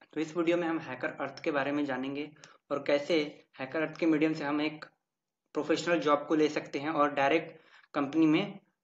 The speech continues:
अ, प्लेस्ड हो सकते हैं। तो आपका ज़्यादा समय ना लेते हुए वीडियो को स्टार्ट करते हैं। उससे पहले अगर आपने मेरे चैनल को सब्सक्राइब नहीं किया है तो सब्सक्राइब करिए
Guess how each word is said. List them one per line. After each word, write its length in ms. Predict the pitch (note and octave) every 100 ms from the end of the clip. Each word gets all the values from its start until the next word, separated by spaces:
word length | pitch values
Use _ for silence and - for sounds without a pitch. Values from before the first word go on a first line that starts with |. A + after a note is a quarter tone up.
| -
अ, 40 |
प्लेस्ड 340 | C3+ D#3 D#3 D3
हो 120 | C#3
सकते 280 | C#3 - B2
हैं। 440 | - - - - _ _ _ _
तो 260 | - C3 C3+ C3 - -
आपका 220 | C3+ D#3
ज़्यादा 200 | C#3+ D3
समय 240 | D#3 D#3
ना 140 | D#3 D#3+
लेते 260 | D#3 D#3
हुए 200 | D#3 C#3 C#3+ C#3 _ - _ _ _ _
वीडियो 240 | C3+ C#3 D#3
को 120 | D#3+
स्टार्ट 340 | D#3 D3+ D3+
करते 240 | D#3 C#3+ D#3
हैं। 320 | C#3 D3 - - _ _ _ -
उससे 220 | - -
पहले 240 | E3+ D3+ C3 C3 - - _ _ -
अगर 180 | D3 D#3
आपने 300 | D3+ D3+ C#3 - - - - - - D3
मेरे 140 | C#3+
चैनल 280 | C#3+ C#3+ D3
को 120 | D#3
सब्सक्राइब 480 | - - - C#3+ D3+
नहीं 220 | D3 D3
किया 220 | D#3 C#3+
है 200 | B2 C3 - - - _ - - _ _
तो 60 | C3+
सब्सक्राइब 520 | - C3 - C#3+ D3
करिए 440 | E3+ C#3+ D3+ D#3